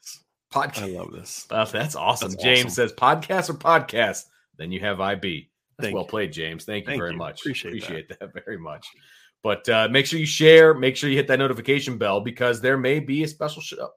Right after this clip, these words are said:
Speaker 1: Well, not special. We're planning to do a show on Saturday, right? We're planning
Speaker 2: Yes,
Speaker 1: to do a
Speaker 2: but it
Speaker 1: show.
Speaker 2: is not, yeah, you
Speaker 1: It
Speaker 2: keep saying that special
Speaker 1: I know.
Speaker 2: show and people are freaking
Speaker 1: It,
Speaker 2: out 'cause
Speaker 1: it's
Speaker 2: they
Speaker 1: special to me
Speaker 2: special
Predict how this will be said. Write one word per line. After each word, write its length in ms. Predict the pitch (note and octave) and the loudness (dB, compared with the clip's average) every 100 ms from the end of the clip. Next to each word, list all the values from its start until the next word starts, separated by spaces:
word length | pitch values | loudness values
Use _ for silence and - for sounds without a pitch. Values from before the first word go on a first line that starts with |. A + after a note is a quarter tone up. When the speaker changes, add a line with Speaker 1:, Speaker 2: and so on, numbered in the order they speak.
| _ | _
Speaker 1:
Well, 120 | A2+ | -8
not 160 | G2+ - | -8 -10
special. 440 | - D#2 - C2+ _ _ _ - | -12 -12 -12 -16 _ _ _ -6
We're 80 | C3 | 2
planning 340 | - C#4+ F#3+ | 6 6 6
to 60 | C#3 | 4
do 120 | C3 A2+ | 2 0
a 40 | |
show 240 | - C3 | 2 2
on 100 | F#2 E2+ | 2 -2
Saturday, 540 | G2+ E2 C#2 A#1+ - _ | -2 -2 -6 -12 -16 _
right? 280 | F#2+ A2+ A2 | -2 -2 -2
We're 80 | G2 | -2
planning 280 | C#3 E3 D#3 | 2 4 6
Speaker 2:
Yes, 140 | D3 | 4
Speaker 1:
to 80 | C#3 | 2
do 40 | |
a 20 | |
Speaker 2:
but 40 | B2 | 2
it 20 | |
Speaker 1:
show. 160 | A#2 A#2 | 4 2
Speaker 2:
is 140 | G#2 | 0
not, 440 | A2 A2+ A#2 D3 - C3+ | -6 0 2 0 -2 -8
yeah, 140 | C3+ F#2+ | -2 -2
you 140 | - | 0
Speaker 1:
It 60 | C#3 | -2
Speaker 2:
keep 180 | G3+ F#3 | -2 2
saying 200 | G3 E3+ | 4 6
that 120 | C#3 | 4
special 320 | - B2 B2 | 2 0 4
Speaker 1:
I 20 | D3 | 4
know. 60 | |
Speaker 2:
show 180 | C#3 C#3 | 8 6
and 120 | C3 | 6
people 280 | - C3 B2 | 0 -2 0
are 40 | A2 | -2
freaking 320 | - B2+ - | 4 4 6
Speaker 1:
It, 40 | A#2+ | 2
Speaker 2:
out 120 | A2+ | 2
'cause 40 | G#2+ | 0
Speaker 1:
it's 100 | G2+ | 2
Speaker 2:
they 80 | A2+ | 8
Speaker 1:
special 320 | A#3+ A#3 G3 | 8 8 4
to 100 | F#3 | 6
me 140 | F#3 | 8
Speaker 2:
special 140 | F#3+ | 8